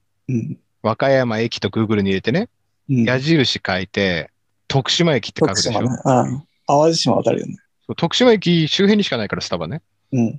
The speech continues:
Speaker 2: で、書くと、えーと、ルートが出てくると思うんだけど、多分普通だったら、ルートがね、あの、
Speaker 1: そっか、車がないんかな。
Speaker 2: すごいよ。五時十四分に出て、九時七分に着くって今出るんだけど、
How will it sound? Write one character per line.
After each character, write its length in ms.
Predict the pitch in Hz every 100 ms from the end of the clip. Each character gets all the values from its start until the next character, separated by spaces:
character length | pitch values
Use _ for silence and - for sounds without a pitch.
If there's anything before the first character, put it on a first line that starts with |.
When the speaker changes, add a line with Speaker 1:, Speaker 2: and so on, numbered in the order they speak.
| -
Speaker 2:
で、 80 | 120
書 120 | 139
く 120 | -
と、 400 | - 135 117 87 _ _ _ -
え 220 | 104 101
ー 20 |
と、 120 | -
ル 120 | 120 151
ー 40 |
ト 100 | 151
が 100 | 131
出 120 | 131
て 120 | 131
く 100 | 107
る 60 | 95
と 100 | 87
思 100 | 92
う 20 |
ん 20 | 87
だ 100 | 85
け 100 | 85
ど、 360 | 98 85 73 _ _ -
多 80 | 160
分 100 | 110
普 160 | -
通 420 | - - 214 226 233
だ 80 |
っ 60 | 240
た 160 | - 101
ら、 260 | 92 87 85
ル 160 | 160 208
ー 20 |
ト 100 | 180
が 100 | 180
ね、 240 | 180 190 - _ _ _
あ 180 | - 117
の、 240 | 107 110 110 _ -
Speaker 1:
そ 60 |
っ 40 | 139
か、 200 | - 120
車 300 | - 156 202
が 100 | 196
な 80 | 196
い 60 | 139
ん 60 |
か 140 | - -
な。 120 | 127 135 147 - _ _
Speaker 2:
す 80 | -
ご 40 | 123
い 80 |
よ。 220 | 90 78 -
五 140 | 165
時 180 | 208 156
十 340 | - 131 135 135
四 200 | 131 127
分 280 | - 92
に 100 | 90
出 140 | 85 90
て、 420 | - 107 92 80 _ _ _ -
九 160 | - 175
時 140 | 123
七 260 | 113 143 147
分 140 | 120
に 100 | 95
着 120 | -
く 60 | 101
っ 20 |
て 100 | -
今 140 | 98 90
出 120 | 110
る 140 | 101
ん 60 | 85
だ 100 | 80
け 100 | 90
ど、 380 | 123 113 87